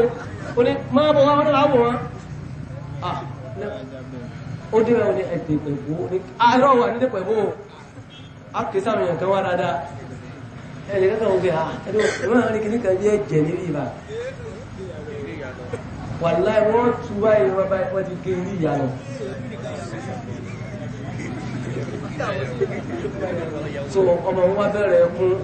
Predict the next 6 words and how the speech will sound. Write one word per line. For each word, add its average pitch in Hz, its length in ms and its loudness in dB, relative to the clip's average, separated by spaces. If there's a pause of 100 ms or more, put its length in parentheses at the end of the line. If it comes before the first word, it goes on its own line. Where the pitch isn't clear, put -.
(1040)
Ọ̀rẹ́ 196 280 0
wa 208 160 2
ń 196 300 0
sọ 190 140 -2
fún 185 160 0
ọ, 180 80 4